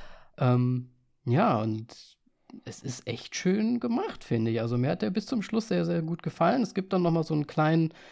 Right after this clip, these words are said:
so einen, so einen, äh, zum Schluss, den du ja wahrscheinlich noch nicht gesehen hast, deswegen sag ich dazu nix. Aber ein schöner, ruhiger Film, den man sich auf jeden Fall mal angucken kann, wenn man auf sowas steht. Also echt so ein bisschen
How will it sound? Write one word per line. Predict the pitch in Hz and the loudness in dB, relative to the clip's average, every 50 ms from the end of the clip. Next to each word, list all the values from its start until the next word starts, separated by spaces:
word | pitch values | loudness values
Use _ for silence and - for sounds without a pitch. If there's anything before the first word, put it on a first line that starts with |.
| - - - - - _ _ | -20 -20 -20 -20 -20 _ _
so | - 151 | -6 -2
einen, | 143 143 143 139 139 143 147 - _ - - | 0 0 2 2 0 -2 -4 -10 _ -8 -4
so | - 147 | -2 0
einen, | 139 139 139 135 139 - _ | 0 0 -2 -4 -6 -4 _
äh, | - 214 302 - - - - _ _ | 4 4 4 4 2 -2 -8 _ _
zum | - - 285 277 | -2 0 0 0
Schluss, | - - 370 370 359 - - - - - _ _ _ - | 0 -2 -2 -2 -2 -4 -8 -14 -18 -20 _ _ _ -2
den | 147 147 143 | -2 0 0
du | 147 151 | 0 2
ja | 151 147 | 2 2
wahrscheinlich | 139 139 151 147 147 135 | 2 0 0 0 0 0
noch | 143 139 | 0 0
nicht | 139 131 - | 0 0 -2
gesehen | 139 120 120 131 147 147 | -2 -2 0 0 0 0
hast, | 151 151 - | 0 -2 -2
deswegen | 139 123 - - 123 117 | -6 -6 -4 -2 -2 -2
sag | 107 113 120 151 | -2 -2 -4 -4
ich | - | -6
dazu | - 202 190 - 190 | -6 -10 -8 -6 -4
nix. | 185 196 196 - - - _ _ _ _ _ _ _ _ _ _ _ _ _ _ _ _ _ _ _ - - - - - - - - - - _ _ _ | -4 -4 -4 -8 -12 -20 _ _ _ _ _ _ _ _ _ _ _ _ _ _ _ _ _ _ _ -20 -20 -20 -20 -20 -20 -20 -20 -20 -20 _ _ _
Aber | 139 139 139 | 2 2 4
ein | 143 143 | 2 2
schöner, | - - 135 160 220 339 381 392 320 | 2 2 2 2 2 2 0 -2 -4
ruhiger | - - 165 226 254 233 185 | -4 -4 -4 -2 -2 -2 -4
Film, | - - - 139 151 185 233 254 233 | -2 -2 -2 -2 0 0 0 0 0
den | 185 160 156 | -2 -2 -4
man | 160 160 151 | -4 -4 -4
sich | 151 151 | -4 -6
auf | 151 - | -4 -2
jeden | - 170 170 | -2 -2 0
Fall | - 190 160 | 0 0 0
mal | 143 127 123 | 0 0 -2
angucken | - - 127 131 165 - - 202 - 202 | -4 -4 -4 -4 -2 -4 -4 -4 -4 -4
kann, | 185 175 175 160 | -4 -4 -4 -4
wenn | 147 139 | -2 -4
man | 139 131 | -4 -4
auf | 127 127 | -4 -4
sowas | - 131 113 113 110 | -6 -6 -6 -6 -6
steht. | - - - 135 202 247 - | -8 -6 -4 -2 0 0 0
Also | 127 120 123 123 123 | -2 -2 -2 -2 -2
echt | 131 139 - - | -4 -6 -4 -4
so | - 139 | -4 -2
ein | 127 | -2
bisschen | 131 123 - 127 120 110 110 | -2 -2 -2 -2 -2 -2 -4